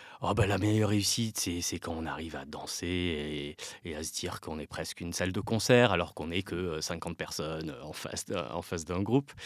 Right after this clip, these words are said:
Mais, euh, il y en a eu plusieurs. Il y en a eu, euh, il y en a eu en extérieur, euh, où, euh, vraiment, euh, c'est en ambiance, euh, bal populaire, avec, euh, les enfants, euh, qui, qui dansent, euh,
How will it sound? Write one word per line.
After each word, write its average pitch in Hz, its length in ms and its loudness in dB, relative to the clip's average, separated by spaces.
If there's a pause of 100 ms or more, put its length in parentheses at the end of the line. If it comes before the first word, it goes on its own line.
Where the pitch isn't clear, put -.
(300)
Mais, 101 360 8
euh, 90 680 4
il 95 60 0
y 104 80 6
en 107 80 6
a 117 60 8
eu 131 100 8
plusieurs. 113 500 6
Il 104 60 2
y 92 40 2
en 90 120 2
a 87 60 0
eu, 98 220 2
euh, 87 200 2 (420)
il 87 60 -10
y - 20 -6
en 78 80 -6
a 82 60 -4
eu 82 100 -2
en 87 140 2
extérieur, 98 680 4 (380)
euh, 90 60 -4
où, 87 260 0
euh, 80 100 -2
vraiment, 87 600 2
euh, 78 300 -2
c'est 78 280 -8
en 76 260 -8
ambiance, 78 500 -8
euh, 71 220 -6
bal 76 220 -6
populaire, 78 720 -4
avec, 69 320 -6
euh, 69 320 -4
les 82 160 -6
enfants, 76 580 -6
euh, 73 140 -10
qui, 80 320 -10 (480)
qui 82 260 -8
dansent, 87 400 -4
euh, 73 320 -4